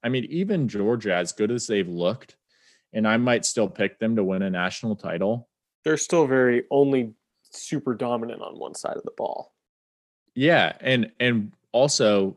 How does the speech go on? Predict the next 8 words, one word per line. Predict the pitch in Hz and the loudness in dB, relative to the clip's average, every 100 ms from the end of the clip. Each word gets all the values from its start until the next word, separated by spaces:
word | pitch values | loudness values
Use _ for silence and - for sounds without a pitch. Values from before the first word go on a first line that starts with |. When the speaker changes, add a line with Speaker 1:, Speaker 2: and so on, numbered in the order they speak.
| _ - | _ -10
Speaker 1:
how | - 135 | 0 2
are | 165 | 4
they | 143 | 2
gonna | 123 110 | 2 -2
deal | 92 90 104 104 87 | -2 -2 0 0 -2
with | 87 90 87 _ _ _ _ _ _ _ _ _ - - | -4 -4 -4 _ _ _ _ _ _ _ _ _ -20 -4
being | 107 117 107 | 0 2 2
crowned | 101 - 101 101 101 95 90 87 | 0 -2 0 2 2 0 -4 -10